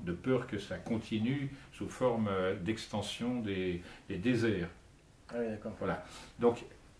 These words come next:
Speaker 1: réellement, pour se sauver soi-même,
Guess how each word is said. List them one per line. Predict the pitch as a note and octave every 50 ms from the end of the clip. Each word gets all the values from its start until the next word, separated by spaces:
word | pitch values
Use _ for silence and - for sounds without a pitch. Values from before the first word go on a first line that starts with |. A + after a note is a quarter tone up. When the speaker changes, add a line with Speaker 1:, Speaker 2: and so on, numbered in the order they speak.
| - - -
Speaker 1:
réellement, | - C3+ C3+ C#3 C#3 C3+ D3+ F#3 G#3 -
pour | - D3 C3 -
se | - D3 C3+
sauver | C3 - - - C#3 C3+ A#2+ - C3 C3 B2+
soi-même, | B2+ - - B2+ A#2 G#2+ G#2 G#2 A2+ C#3+ E3+ F3 D#3+